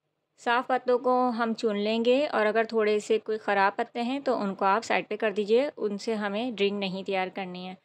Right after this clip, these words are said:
इनको अच्छे से वॉश करने के बाद आप डाल देंगे इन्हें जार में और उसके बाद हम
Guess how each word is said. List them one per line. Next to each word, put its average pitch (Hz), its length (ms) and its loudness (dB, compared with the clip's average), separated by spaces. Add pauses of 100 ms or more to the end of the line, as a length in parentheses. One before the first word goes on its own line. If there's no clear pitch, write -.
(360)
इनको 247 220 0
अच्छे 269 220 0
से 277 120 2
वॉश 226 260 6
करने 233 300 0
के 226 160 4
बाद 220 400 2
आप 196 180 -2
डाल 190 240 -2
देंगे 202 280 -4
इन्हें 190 460 -8
जार 180 360 -2
में 247 220 -2 (440)
और 208 220 2
उसके 226 300 -2
बाद 262 300 0
हम 214 320 -2